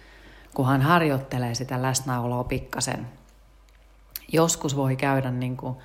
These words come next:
tämmöisille mestarisihmisillekin sillä tavalla, ja se on ihan fine.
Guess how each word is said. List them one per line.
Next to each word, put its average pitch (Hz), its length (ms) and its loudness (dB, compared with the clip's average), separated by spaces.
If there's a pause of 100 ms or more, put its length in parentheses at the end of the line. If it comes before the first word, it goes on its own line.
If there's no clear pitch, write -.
(560)
tämmöisille 131 580 -2 (320)
mestarisihmisillekin 139 1400 0
sillä 139 280 0
tavalla, 135 380 0
ja 135 120 2
se 214 200 2
on 135 160 2
ihan 120 300 0
fine. 117 480 -4